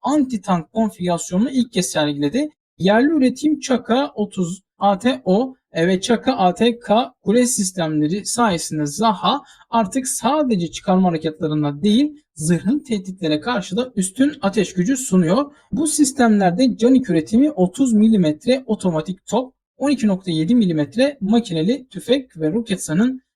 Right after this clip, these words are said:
on tas ve kara ok füzeleri de yer alıyor diyelim. Yine fuarda öne çıkan bir diğer gelişme Canik'in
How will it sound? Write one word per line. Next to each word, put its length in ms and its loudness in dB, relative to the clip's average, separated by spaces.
on 260 2
tas 400 -2
ve 200 0
kara 300 0
ok 220 -4
füzeleri 520 0
de 160 4
yer 340 0
alıyor 340 -2
diyelim. 380 0
Yine 320 2
fuarda 640 2
öne 200 4
çıkan 380 -2
bir 100 6
diğer 220 2
gelişme 540 -2
Canik'in 560 0